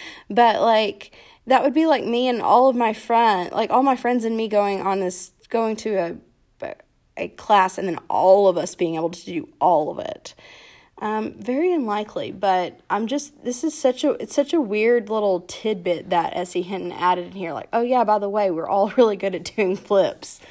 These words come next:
Okay. "I am a greaser," Soda Pop chanted. "I am a J D in a hood.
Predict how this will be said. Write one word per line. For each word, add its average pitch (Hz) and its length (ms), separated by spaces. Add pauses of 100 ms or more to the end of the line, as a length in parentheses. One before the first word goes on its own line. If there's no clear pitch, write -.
(680)
Okay. 233 340 (720)
"I 294 360
am 277 380
a 285 100
greaser," 220 840 (120)
Soda 196 320
Pop 180 200
chanted. 208 360
"I 240 220
am 202 120
a 180 60
J 269 420
D 302 320
in 302 100
a 226 100
hood. 311 560